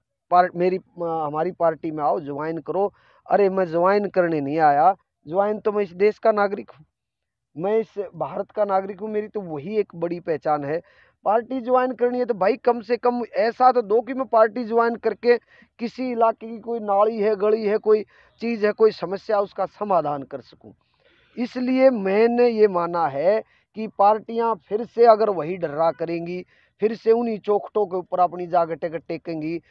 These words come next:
तो एक चौखट पूरे बेरी विधानसभा की है, जो हर घर के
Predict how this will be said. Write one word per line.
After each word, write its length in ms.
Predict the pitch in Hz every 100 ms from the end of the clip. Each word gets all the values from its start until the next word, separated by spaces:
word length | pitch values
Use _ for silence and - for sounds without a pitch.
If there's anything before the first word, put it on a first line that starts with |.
| _ -
तो 80 | 190
एक 220 | 208 202
चौखट 480 | - 190 - 190 208 - _ _
पूरे 280 | 220 233 233
बेरी 280 | 185 196 196
विधानसभा 680 | 190 170 151 135 160 151 139
की 180 | 139 139
है, 220 | 180 185 - _ -
जो 220 | 160 170
हर 440 | - - 180 180
घर 200 | 165 143
के 320 | 127 170 180